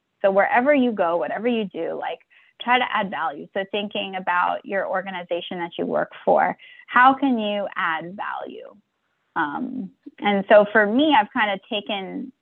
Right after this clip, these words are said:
taken that, and I've tried to think about, like, what we do at Brooks to help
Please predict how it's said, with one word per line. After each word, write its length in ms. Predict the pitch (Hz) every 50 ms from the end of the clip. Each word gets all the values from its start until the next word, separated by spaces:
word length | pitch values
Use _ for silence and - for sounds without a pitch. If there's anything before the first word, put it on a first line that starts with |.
| _ _ _ -
taken 300 | 240 226 - 233 208 190
that, 300 | 175 180 180 165 - - -
and 440 | 190 180 180 185 180 175 170 185 185 _ _ _ _ _ _ _ _ _ _ _ _ -
I've 140 | - 185 - _ _ - _ _ _ _ _ _ _ - 247 - - -
tried 380 | 240 226 226 226 233 226 220 - -
to 220 | - 233 208 202 202 202
think 180 | - 202 202 214
about, 300 | 196 196 190 185 185 160
like, 180 | 147 156 156 151 _ -
what 240 | 185 196 185 185
we 120 | 185 190 170
do 260 | - 170 175 175 180
at 180 | 170 - - -
Brooks 380 | 156 147 139 147 208 - - - _ _ _ _ -
to 280 | 190 175 175 175 175 180 -
help 260 | - - - - -